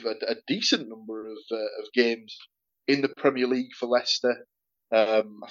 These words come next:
think he might have got an injury, uh, which set him back a little bit, and he's not, not been able to get himself back into the s-, into the first team at, at Leicester. Um, so he's obviously come to the Borough for the remainder of the season. He mainly plays as a left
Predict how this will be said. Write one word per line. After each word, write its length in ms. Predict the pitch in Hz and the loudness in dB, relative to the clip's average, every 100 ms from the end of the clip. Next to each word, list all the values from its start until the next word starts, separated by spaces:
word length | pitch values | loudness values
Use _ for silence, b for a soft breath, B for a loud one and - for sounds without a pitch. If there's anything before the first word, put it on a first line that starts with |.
| - | -14
think 160 | 151 | -14
he 120 | - 117 | -10 -2
might 160 | 120 | -2
have 100 | 117 | 0
got 200 | 110 113 | 0 0
an 60 | 120 | 0
injury, 460 | 120 117 117 120 117 - _ _ _ _ - | -4 -2 -2 -2 -4 -12 _ _ _ _ -4
uh, 140 | 107 | -2
which 240 | 113 - - | -2 -2 2
set 200 | - 120 | 2 2
him 120 | 113 | 0
back 280 | 123 120 - | -2 0 -4
a 40 | |
little 200 | 117 110 | -4 -4
bit, 140 | 117 110 | -4 -8
and 100 | 107 | -10
he's 140 | 101 | -6
not, 100 | 117 - - | -6 -6 -8
not 160 | 120 113 | -6 -4
been 140 | 117 | -4
able 120 | 113 | -4
to 100 | 120 | -8
get 160 | 113 120 | -2 0
himself 320 | 113 107 113 - | 0 -6 -6 2
back 200 | 123 - | 0 0
into 220 | 120 117 113 | -8 -8 -10
the 60 | |
s-, 240 | 107 - - 117 110 | -2 -2 -2 -6 -16
into 220 | 117 117 | -16 -14
the 80 | 110 | -8
first 300 | 120 113 - | -6 -4 -6
team 200 | 123 113 110 - | -8 -8 -12 -12
at, 100 | 117 | -10
at 80 | - - | -10 -6
Leicester. 460 | 120 113 - - 104 - _ _ - - - - | -6 -6 -10 -12 -12 -14 _ _ -20 -20 -20 0
Um, 360 | 113 113 110 - - - | 2 2 0 -16 -20 -4
so 160 | - | 0
he's 100 | 113 | 0
obviously 280 | 117 107 - - | -2 -6 -12 -8
come 220 | 135 120 | -10 -10
to 100 | - | -14
the 80 | 110 | -2
Borough 380 | 120 120 117 110 - _ _ _ _ _ _ _ _ _ _ _ _ _ - | 2 6 4 2 -8 _ _ _ _ _ _ _ _ _ _ _ _ _ 0
for 80 | 143 | 8
the 100 | 135 | 8
remainder 320 | 131 135 123 | 8 4 0
of 60 | |
the 60 | 113 | -6
season. 280 | - 135 131 | -8 -8 -8
He 120 | 135 | -6
mainly 300 | 147 156 151 | 4 6 6
plays 280 | - 147 135 | 6 8 8
as 100 | 120 | 6
a 60 | 120 | 2
left 400 | 123 139 - | 6 4 4